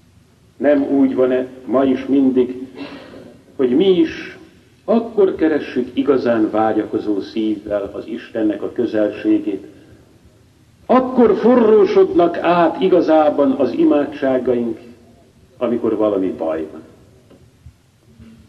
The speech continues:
Amikor a saját erőinknek a végére jutottunk, amikor valahol zsákutcába került az életünk. Nincs a világon még valami, ami annyira odafordítaná az embernek a tekintetét az Isten felé,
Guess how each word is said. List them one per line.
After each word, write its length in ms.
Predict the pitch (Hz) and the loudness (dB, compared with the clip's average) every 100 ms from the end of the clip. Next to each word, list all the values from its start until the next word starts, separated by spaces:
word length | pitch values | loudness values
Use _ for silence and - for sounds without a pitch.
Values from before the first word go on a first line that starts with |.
| _ _ _ _ _ - | _ _ _ _ _ -4
Amikor 340 | 139 - 139 | -2 0 0
a 60 | - | 0
saját 640 | 160 165 160 151 135 - | 2 4 4 4 0 0
erőinknek 760 | 143 139 131 127 - 120 110 - - - - _ _ - | 2 2 2 0 -2 -4 -4 -10 -20 -20 -20 _ _ -10
a 120 | 110 | -2
végére 540 | 127 143 135 135 123 | 2 4 4 2 4
jutottunk, 640 | 107 107 - - - 90 80 - | 2 2 -2 -6 -10 -12 -12 -10
amikor 420 | 143 147 147 135 | -2 0 2 0
valahol 600 | 117 160 151 131 131 123 - 113 | 2 2 2 2 2 0 -2 -4
zsákutcába 1120 | 160 175 160 - 127 - - 104 95 - - | -2 -2 -2 -4 -8 -8 -6 -2 -2 -6 -10
került 440 | - 92 87 - | -8 -6 -6 -8
az 180 | 85 - - | -12 -12 -12
életünk. 460 | 76 - - - - _ _ - - _ _ _ _ _ _ _ _ _ _ _ _ _ _ | -12 -12 -20 -20 -20 _ _ -20 -20 _ _ _ _ _ _ _ _ _ _ _ _ _ _
Nincs 340 | 147 180 170 | 2 2 2
a 100 | 151 | 0
világon 880 | 135 160 151 147 131 139 139 135 - - | 4 4 4 2 2 2 2 -2 -8 -4
még 480 | 110 151 147 127 | 0 2 2 0
valami, 460 | 120 143 135 131 127 | 0 0 2 0 0
ami 300 | 127 123 127 135 | -2 -2 -2 -2
annyira 480 | 156 151 143 135 - | -2 2 0 0 2
odafordítaná 1300 | 233 208 - 160 170 143 143 131 123 117 113 107 104 | 2 2 0 2 0 0 0 0 0 -2 -2 -4 -6
az 220 | 107 95 - | -6 -8 -6
embernek 640 | 135 135 117 110 98 98 | -2 0 0 -2 -2 -8
a 100 | 90 | -10
tekintetét 800 | - 117 117 107 101 95 98 95 | -8 -8 -4 -4 -4 -8 -6 -6
az 120 | 87 - | -8 -10
Isten 500 | 127 - - 101 87 | -10 -10 -8 -8 -6
felé, 320 | 98 95 | -6 -6